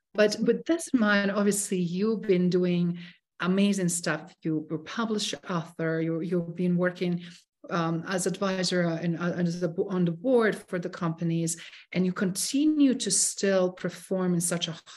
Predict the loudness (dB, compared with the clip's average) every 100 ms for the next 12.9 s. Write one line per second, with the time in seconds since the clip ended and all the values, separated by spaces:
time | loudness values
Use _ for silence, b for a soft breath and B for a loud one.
0 | -6 -2 0 2 2 2 2 -2 -6 -10
1 | -12 -12 _ b b b _ -2 0 2
2 | 2 4 2 2 0 -2 -2 0 2 0
3 | -2 -2 -2 -4 0 0 2 2 2 2
4 | 0 B B -4 -2 2 2 2 0 -2
5 | 0 0 2 2 0 0 -4 -4 0 0
6 | 0 0 0 0 0 -2 -2 -2 -4 -4
7 | -2 -2 0 2 2 2 0 0 -2 0
8 | -2 -2 -2 -2 -2 -4 -10 -6 0 2
9 | 4 0 -4 -2 -2 0 0 2 0 -2
10 | B B 0 2 4 4 2 2 0 -2
11 | 0 0 0 -2 -2 -2 0 -2 -4 -2
12 | 0 0 -2 -6 -4 -4 -2 0 -2